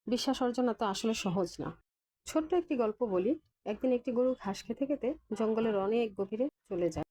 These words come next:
জঙ্গলের মধ্যে ঢোকার পরে গরুটি একটি বাঘের সামনে পড়ে। গরুটিকে দেখে আক্রমণ করার জন্য বাঘ ছুটে আসে। গরুটি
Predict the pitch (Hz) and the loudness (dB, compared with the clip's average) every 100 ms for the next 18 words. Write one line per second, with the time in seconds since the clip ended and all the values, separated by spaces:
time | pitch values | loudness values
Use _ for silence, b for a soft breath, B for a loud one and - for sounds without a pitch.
0 | 180 190 190 196 185 185 196 196 185 - | -2 -2 0 0 0 -2 -2 0 0 0
1 | 240 190 185 185 196 185 202 180 175 190 | 0 2 0 0 0 -2 -4 -2 0 0
2 | - 170 170 - 143 - 220 240 262 262 | 0 2 2 0 -4 -6 0 2 2 0
3 | 285 254 247 285 233 - 247 240 220 226 | 2 0 2 0 0 0 -2 0 2 2
4 | 220 220 208 220 196 226 - - 254 233 | 0 0 2 2 0 0 -6 -6 -2 0
5 | 127 - - - - 240 254 262 277 | 0 -2 -10 -16 -2 2 2 2 2